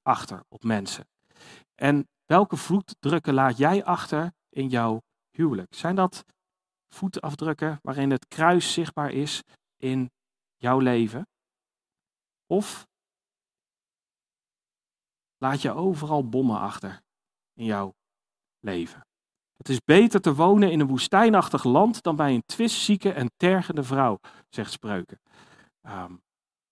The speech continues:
als vrouw kun je enorm veel impact hebben op jouw huwelijk. Ook als je een ongelovige of een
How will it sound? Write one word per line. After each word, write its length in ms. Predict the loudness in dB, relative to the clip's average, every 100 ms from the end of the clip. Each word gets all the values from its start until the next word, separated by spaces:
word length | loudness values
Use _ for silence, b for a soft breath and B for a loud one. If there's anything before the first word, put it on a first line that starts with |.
| _ _ _ _ _ _ _ _ _ _ _ _ _ _ _ _ _ _ _ _ _ _
als 240 | -12 -10
vrouw 340 | 0 4 4
kun 140 | 4 0
je 100 | 0
enorm 460 | 0 0 0 -2
veel 200 | -4 -4
impact 380 | -4 -4 -4 -4
hebben 300 | -4 -6 -8 -14
op 200 | -14 -4
jouw 320 | -2 -2 -4 _ _ _ -2
huwelijk. 400 | 0 2 -2 -4 -4
Ook 300 | 0 0 0
als 320 | -2 0 0
je 140 | -4
een 280 | -4 -6 -6
ongelovige 680 | -4 -4 -2 0 0 0 -4
of 240 | -4 -4 -4
een 160 | -8